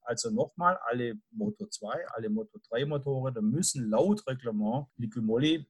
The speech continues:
ein Liquimoli-Produkt fahren und wir statten die Teams aus bei allen offiziellen Tests, bei den, bei den offiziellen Rennveranstaltungen sowieso und das, und das eben,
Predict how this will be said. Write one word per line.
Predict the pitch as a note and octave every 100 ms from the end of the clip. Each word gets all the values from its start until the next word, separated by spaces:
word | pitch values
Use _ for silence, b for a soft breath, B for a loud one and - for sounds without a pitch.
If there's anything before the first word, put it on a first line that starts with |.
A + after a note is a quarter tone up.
| -
ein | A#2+
Liquimoli-Produkt | A#2 A2 A2 G#2+ C#3+ D3 D3 C3 C#3 - -
fahren | - A#2 A#2+ C#3+ D3 C#3
und | A#2+
wir | A2+
statten | A2 A2 A2+ A#2
die | A2
Teams | G#2+ B2 B2 -
aus | A#2+ C#3
bei | C3 -
allen | A2+ A#2+
offiziellen | A2+ A2 G#2+ - G#2+ G2+
Tests, | G#2 C3 D3 -
bei | G#2
den, | G#2 G2+ F#2+
bei | G#2+
den | G#2+ G#2+
offiziellen | G#2+ - G#2+ G#2+ G#2+
Rennveranstaltungen | A#2 B2 A2 A2 G#2+ A2+ G#2+ G#2+ G#2 G#2 G2
sowieso | - G2+ G2+ A2 A#2+ C#3
und | A#2
das, | A2 -
und | - G#2
das | G#2+ G#2
eben, | G2+ G#2 G2+